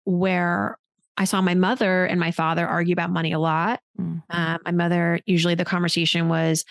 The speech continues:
Speaker 1: "I don't have any." And my dad was, like, controlling it 'cause he
Speaker 2: Mm.
Speaker 1: worked and she didn't for some years, for the beginning years.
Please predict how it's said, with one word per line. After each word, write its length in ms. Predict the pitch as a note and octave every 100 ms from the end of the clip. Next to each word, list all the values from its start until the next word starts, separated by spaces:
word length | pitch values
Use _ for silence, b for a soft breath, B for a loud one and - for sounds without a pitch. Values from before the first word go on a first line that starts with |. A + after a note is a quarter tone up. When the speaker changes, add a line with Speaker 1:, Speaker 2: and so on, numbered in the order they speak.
| B B _ _ _ _ _
Speaker 1:
"I 120 | G#3+ F3+
don't 140 | F3+
have 240 | F3+ D#3+ E3
any." 320 | E3 E3 D#3+
And 80 | E3
my 100 | E3
dad 200 | D#3+ D3+
was, 120 | E3+
like, 160 | E3
controlling 540 | - E3+ F3+ F3 E3 D3+
it 320 | D#3 G#3+ A3 B B
'cause 140 | F3+
he 160 | - F#3+
Speaker 2:
Mm. 40 |
Speaker 1:
worked 360 | E3+ E3 G3 G3
and 140 | E3+
she 120 | - F3+
didn't 420 | E3 E3 G#3 -
for 160 | - A3
some 240 | - G3+
years, 440 | F#3+ E3 G#3 A#3+ -
for 120 | F#3+
the 100 | F3
beginning 360 | E3+ F#3 F3 E3
years. 380 | D3+ F#3 A3+